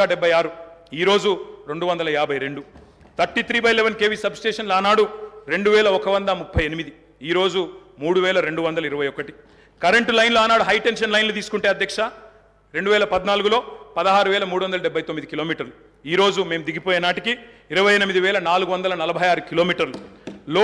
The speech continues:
టెన్షన్ లైన్లు ఆనాడు నాలుగు లక్షల ఎనభై తొమ్మిది వేల కిలోమీటర్లు ఉంటే, మేము దిగిపోయే నాటికి ఆరు లక్షల యాభై రెండు వేల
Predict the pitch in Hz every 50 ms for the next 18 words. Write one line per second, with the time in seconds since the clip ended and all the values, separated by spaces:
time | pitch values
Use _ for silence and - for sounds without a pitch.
0 | 233 226 - 240 226 - 233 220 214 208 214 214 190 - - - - - - _
1 | _ _ - - - 160 185 196 208 220 214 190 180 185 202 214 208 220 208 208
2 | - 220 214 208 196 196 208 208 208 208 202 202 190 180 190 202 208 202 175 -
3 | - - - - - - - - - - - - 170 196 214 214 214 214 202 196
4 | 185 175 - 202 226 262 - - - - - - - - 156 175 190 190 165 196
5 | 175 - - 220 214 202 196 190 190 196 190 190 202 185 175 - - - - _
6 | - 131 156 196 202 208 208 202 - - 214 202 190 170 160 175 185 170 185 190
7 | 180 180 175 170 160 160 160